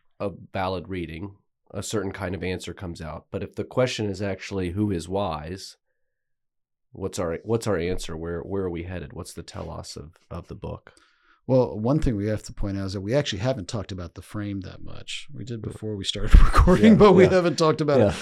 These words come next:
Speaker 2: So the interesting thing is that this whole frame, right, of the prologue and the epilogue, where it, that takes place in heaven, where God is holding his divine assembly, and the, the Satan, the adversary, comes in and bears witness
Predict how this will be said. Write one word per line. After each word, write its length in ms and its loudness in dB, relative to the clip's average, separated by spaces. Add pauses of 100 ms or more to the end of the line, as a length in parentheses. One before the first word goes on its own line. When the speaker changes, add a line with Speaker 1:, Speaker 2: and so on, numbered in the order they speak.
(260)
Speaker 2:
So 220 6
the 180 6
interesting 420 2
thing 260 0
is 180 -2
that 220 2
this 180 -4
whole 180 0
frame, 720 -2
right, 300 0
of 320 -8
the 80 -8
prologue 540 -4
and 120 -8
the 100 -14
epilogue, 640 -4
where 460 -8
it, 300 -12
that 100 -10
takes 200 -8
place 360 -6
in 80 -10
heaven, 580 -8 (500)
where 120 -12
God 240 -4
is 120 -8
holding 340 -8
his 160 -10
divine 380 -8
assembly, 840 -4
and 460 -8 (160)
the, 360 -8
the 140 -10
Satan, 600 -4
the 160 -6
adversary, 800 -4
comes 400 -6
in 140 -4
and 200 -4
bears 260 -6
witness 580 -2